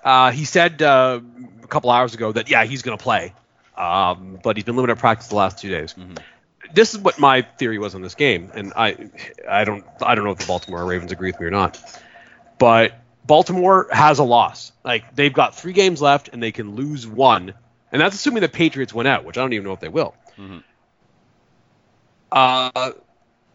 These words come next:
Speaker 1: they could probably beat the Jets with Robert Griffin the third at quarterback.
Speaker 2: I think they could, yeah. This, this would be the, uh, uh, remember Matt Flynn came in for the one game against, uh, Ma-,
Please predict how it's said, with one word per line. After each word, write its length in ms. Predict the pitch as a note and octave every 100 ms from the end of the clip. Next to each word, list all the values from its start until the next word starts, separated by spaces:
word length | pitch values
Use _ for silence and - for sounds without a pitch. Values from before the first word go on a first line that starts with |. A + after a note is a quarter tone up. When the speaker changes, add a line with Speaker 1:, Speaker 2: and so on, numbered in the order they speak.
| _ C#3+
Speaker 1:
they 240 | C3+ C4
could 240 | - D#4
probably 600 | F3 - G3+ A#3+ A3+ E3+ E3
beat 280 | E3+ F#3
the 80 | C3+
Jets 360 | C3 C#3+ D#3 -
with 180 | A2 A#2+
Robert 320 | B2 A2+ A2
Griffin 240 | A#2+ G#2+
the 80 | G2
third 320 | - A#2 G2
at 80 | E2
quarterback. 560 | - G2 D#2+ C2 - - _
Speaker 2:
I 80 | F#2+
think 160 | G#2+ -
they 100 | F#2+
could, 280 | G2+ G#2 - _
yeah. 160 | G2 G2 _ _
This, 160 | B2 A#2+
this 220 | C#3+ D3
would 120 | D#3+
be 160 | D3 D3+
the, 260 | C#3+ C#3
uh, 300 | C3 A#2 G#2+ F#2+ _ _ _ _ -
uh, 320 | A#2 A2+ A2 G2+ A#2+ A#2+
remember 240 | C3+ C#3
Matt 260 | B2+ C#3 -
Flynn 380 | C3 C3+ C#3
came 280 | B2+ C#3 C3+
in 140 | C#3 C#3
for 140 | -
the 80 | B2+
one 220 | B2 C3
game 320 | B2 C3 C3+
against, 480 | B2 B2+ B2 - -
uh, 400 | B2 A#2+ A#2+ A#2+
Ma-, 260 | C3 B2